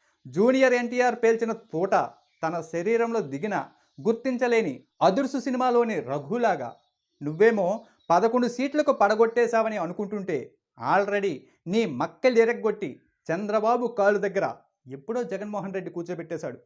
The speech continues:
జగన్మోహన్ రెడ్డి అధికారంలోకి రావడానికి ఇంకో నాలుగేళ్లు చాలు. కానీ మరి నువ్వు మళ్ళీ ఎమ్మెల్యేగా అవ్వాలంటే ఎన్నేళ్ళు చంద్రబాబు దగ్గర వంగి ఉండాలో నీకే అర్థం కావాలి.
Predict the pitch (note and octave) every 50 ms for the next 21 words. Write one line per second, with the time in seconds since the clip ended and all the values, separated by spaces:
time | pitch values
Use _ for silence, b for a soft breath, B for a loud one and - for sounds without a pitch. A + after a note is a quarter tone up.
0 | _ _ _ _ _ _ _ - C3 C3 D#3 F3 G#3 A3+ A#3 A#3+ A#3+ G#3+ A3+ A#3
1 | A3+ A#3+ A#3 A3 A#3+ - - - D#3 F3+ G#3+ G#3+ - A#3 A#3+ A#3+ A#3 A#3 A#3+ A3+
2 | A#3 G3+ F3 F3+ F#3+ G#3+ A3+ A3 A3+ A3+ A3 A3 E3+ B2+ A#2+ - _ _ _ _
3 | _ _ _ - D#3 F3 E3 G3 G3 - - - D#3+ F3+ G3+ A3 G#3 A3 A3+ G#3+
4 | G3 G3 - A3 G3 F3 - - _ _ _ _ _ _ _ _ - C#3 D3+ E3+
5 | E3 C3 A#2 D#3+ b b b b b C#3+ D#3 F#3 G#3+ A3 F#3 D#3 D#3+ G3+ G#3+ A#3
6 | B3 C4 C#4 C4 - _ _ _ _ _ - C3 C3+ G3 A#3+ C4+ D4+ D4 B3+ A#3
7 | G#3+ A3 A3 A#3 A#3 A#3 A#3 A3+ G3+ A3 G3+ D#3+ - D3+ D#3+ E3+ G3+ G#3 G3+ G3+
8 | F#3 F#3+ E3+ B2 - - _ _ _ _ _ _ _ - C#3 D#3+ F#3+ G#3+ G#3+ G#3+
9 | A3 A3+ B3 A#3 A#3 A3+ A#3 G3 G3 G3 G#3 G#3 F#3+ G3 F#3+ F#3+ F#3 G3+ G3 G3
10 | G3 G3 F3+ D3 C#3 E3 G3+ G#3 A3 G#3+ E3+ C3+ D3 F3+ F#3+ G3 G3+ G3 F#3 C#3+
11 | B2 - _ _ _ _ _ _ _ _ _ _ _ _ - C3+ D#3 F#3 F#3 G3+
12 | G3 - - - C#3 C#3 E3 E3 D3+ D#3 D3 C#3+ B2+ A#2+ -